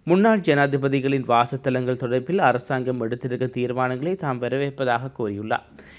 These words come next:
இவ்வாறாக, அரசாங்கத்தின் செயற்பாடுகள் தொடர்ந்து நடைபெற வேண்டும் எனவும், எதிர்வரும் தேர்தலுக்கான யுத்தியாக இந்த விடயம் அமைந்துவிடக்கூடாது எனவும்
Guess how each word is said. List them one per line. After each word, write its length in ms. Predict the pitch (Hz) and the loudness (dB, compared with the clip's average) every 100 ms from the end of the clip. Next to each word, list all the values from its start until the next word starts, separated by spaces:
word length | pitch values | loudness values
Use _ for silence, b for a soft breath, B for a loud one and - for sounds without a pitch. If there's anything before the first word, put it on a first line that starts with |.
| B | B
இவ்வாறாக, 580 | 143 139 139 127 123 185 | -2 4 4 4 2 0
அரசாங்கத்தின் 600 | 143 123 127 123 120 120 | -2 -2 -2 -4 -4 -6
செயற்பாடுகள் 640 | - 110 110 113 113 123 | -4 -4 -2 -2 0 -2
தொடர்ந்து 320 | 117 113 113 113 | -4 -4 -4 -4
நடைபெற 420 | 110 113 - 117 | -4 -4 -4 -4
வேண்டும் 300 | 113 113 113 | -4 -6 -4
எனவும், 320 | 117 135 190 | -4 -2 -2
எதிர்வரும் 460 | 120 117 117 120 113 | -2 -4 -4 -4 -2
தேர்தலுக்கான 640 | 113 113 117 113 120 113 | -2 -2 -4 -2 -2 -2
யுத்தியாக 460 | 107 104 123 117 160 | -8 -4 0 0 -2
இந்த 200 | 131 107 | -4 -4
விடயம் 380 | 110 120 120 107 | -2 -2 -2 -2
அமைந்துவிடக்கூடாது 840 | 117 120 110 113 - 131 127 127 | -2 -4 -4 -6 -2 2 4 2
எனவும் 460 | 123 113 - 127 | 0 -4 -6 -6